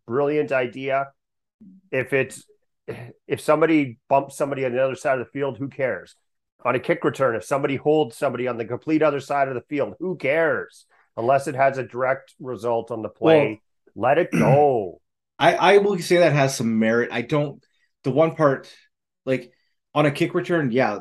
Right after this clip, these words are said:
Speaker 2: like, if, if it's well on the far side of the field and has nothing to do with it, like the one that got called in the Grey Cup we were at, it was nowhere near the actual play,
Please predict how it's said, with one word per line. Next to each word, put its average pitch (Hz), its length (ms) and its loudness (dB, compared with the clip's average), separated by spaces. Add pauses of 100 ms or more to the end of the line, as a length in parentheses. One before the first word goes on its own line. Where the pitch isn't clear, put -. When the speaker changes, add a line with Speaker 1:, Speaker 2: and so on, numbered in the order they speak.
Speaker 2:
like, 113 220 -8
if, 120 320 -6 (1200)
if 147 240 2
it's 170 320 0 (380)
well 127 320 2
on 131 100 2
the 113 100 -2
far 120 240 -2
side 123 200 -4
of 113 80 -4
the 104 40 -8
field 117 240 -4
and 104 80 -8
has 101 200 -8
nothing 113 240 -4
to 104 80 -6
do 95 180 -6
with 117 180 -4
it, 151 200 -4 (580)
like 117 260 0
the 120 120 2
one 117 240 2
that 113 180 0
got 113 200 -4
called 113 380 0
in 104 140 -4
the 110 80 -4
Grey 107 220 -4
Cup 117 260 -6
we 117 140 -2
were 117 180 -2
at, - 380 -8 (400)
it 127 240 -2
was 147 260 0
nowhere 151 380 2
near 147 320 0
the 113 180 -4
actual 113 540 -4
play, 117 560 -2